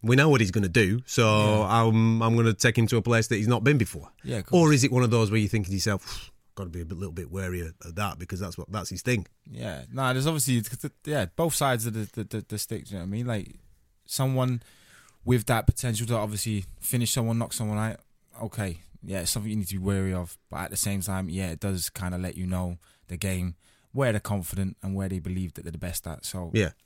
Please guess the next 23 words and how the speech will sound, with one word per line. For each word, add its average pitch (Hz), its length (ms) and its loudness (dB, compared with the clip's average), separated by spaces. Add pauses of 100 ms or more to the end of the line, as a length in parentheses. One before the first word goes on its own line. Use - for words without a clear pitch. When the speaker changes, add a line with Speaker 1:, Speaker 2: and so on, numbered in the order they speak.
(340)
Speaker 2:
again, 98 340 -2
yeah, 98 160 0
it, 82 240 -8
it, 98 160 -8
it, 101 340 -14
it 107 80 -6
just 104 220 -8
reinforces 101 640 -4
and 95 100 -2
lets - 180 -4
me 98 120 0
know 92 240 0
that 87 100 -6
I 95 80 -6
can 101 140 -8
take 92 160 -6
that 87 140 -10
fight 85 200 -8
wherever 101 220 -4
I 98 40 -2
wanna 90 240 -4
take - 280 -8
it, 87 140 -8